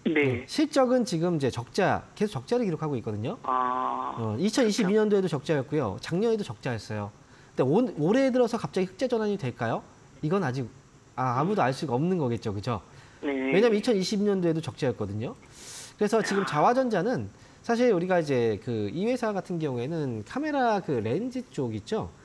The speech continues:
Speaker 2: 어, 그쪽
Speaker 1: 네.
Speaker 2: 사업을 하고 있는 기업이라, 이기 때문에, 어, 이건 이제 그 스마트폰 같은 경우에도 그렇지만 이제 자동차에도 역시,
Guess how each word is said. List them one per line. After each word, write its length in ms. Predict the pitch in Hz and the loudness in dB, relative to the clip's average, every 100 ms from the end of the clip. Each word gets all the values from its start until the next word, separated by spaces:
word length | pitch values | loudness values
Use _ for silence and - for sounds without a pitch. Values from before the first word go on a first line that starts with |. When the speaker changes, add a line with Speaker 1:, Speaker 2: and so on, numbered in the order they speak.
| - - 269 | -20 -20 -12
Speaker 2:
어, 280 | 117 113 101 98 | -6 -4 -4 -2
그쪽 260 | 277 269 | 0 0
Speaker 1:
네. 80 | 240 | 0
Speaker 2:
사업을 340 | 214 185 151 | 0 0 0
하고 160 | 170 220 | 0 -2
있는 200 | 160 143 | -2 -2
기업이라, 360 | 123 107 107 101 | -2 -2 -4 -4
이기 220 | 143 156 | -4 -4
때문에, 500 | 170 277 208 175 127 - - - - | -2 -4 -2 -4 -6 -8 -20 -20 -16
어, 180 | - 127 | -4 0
이건 240 | 165 247 214 | 4 4 4
이제 180 | 175 | 2
그 280 | 147 131 113 | 0 0 -2
스마트폰 720 | - 269 294 - 226 202 185 | -2 -6 -4 -2 0 0 0
같은 240 | 156 151 160 | -2 -2 -2
경우에도 300 | 139 127 180 | -2 -2 -2
그렇지만 460 | 135 - 135 226 - | -4 -4 -4 -4 -4
이제 120 | 123 | -8
자동차에도 800 | - 117 254 - 214 151 117 101 | -4 -4 -4 -2 -2 -2 -2 -2
역시, 480 | 120 - 117 131 95 | -4 -4 -4 -4 -6